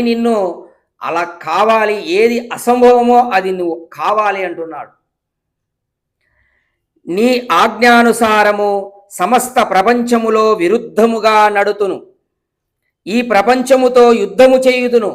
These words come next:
అంటే ఈ యొక్క భగవంతుని యొక్క ఆజ్ఞానుసారం ఈ ప్రపంచమంతా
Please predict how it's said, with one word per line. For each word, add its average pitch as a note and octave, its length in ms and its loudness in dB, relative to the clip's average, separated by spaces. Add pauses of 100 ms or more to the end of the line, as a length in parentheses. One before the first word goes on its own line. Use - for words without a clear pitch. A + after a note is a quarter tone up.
(640)
అంటే G#3 220 -2 (640)
ఈ F3+ 200 -14
యొక్క A#3 300 0 (200)
భగవంతుని B3+ 760 0
యొక్క B3 220 -2
ఆజ్ఞానుసారం A3 1080 0 (460)
ఈ G#3 120 -12
ప్రపంచమంతా B3 880 0